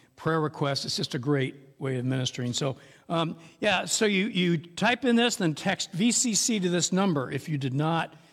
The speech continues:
get a text from us, you can join us by that number and just type in V C C. All right? If you have any questions, you can just talk to me right after the service. We're real excited about that. Okay,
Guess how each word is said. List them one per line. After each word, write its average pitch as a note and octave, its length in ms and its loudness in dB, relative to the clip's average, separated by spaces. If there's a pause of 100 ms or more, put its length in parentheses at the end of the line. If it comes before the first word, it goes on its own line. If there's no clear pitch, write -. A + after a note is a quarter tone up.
(200)
get D3 160 0
a C#3 80 -2
text - 380 -4
from D3 280 0
us, A#2+ 300 -2 (300)
you D3+ 120 -4
can C#3 300 -4 (160)
join D3+ 400 2
us B2 240 -2
by C3+ 240 -4
that C#3 340 -2
number D3+ 440 0 (340)
and C#3 160 -4
just C#3 200 -4
type C#3 280 -4
in C3 120 -2
V B2+ 140 -4
C B2+ 180 -4
C. B2 360 -4
All D#3 140 2
right? B3+ 300 2 (760)
If - 60 -18
you G#3 60 0
have G#3+ 100 2
any D#3+ 100 2
questions, D#3+ 680 -2 (420)
you D3+ 140 -6
can D3 80 0
just C#3 180 -2
talk C#3+ 280 -2
to C#3 80 -6
me C3 240 -2 (440)
right C#3 300 -2
after C3+ 300 -2
the C3 120 -4
service. B2+ 420 -2
We're D#3+ 120 0
real D#3 180 2
excited C3 460 -2
about B2 320 -4
that. B2 240 -4
Okay, B3 640 2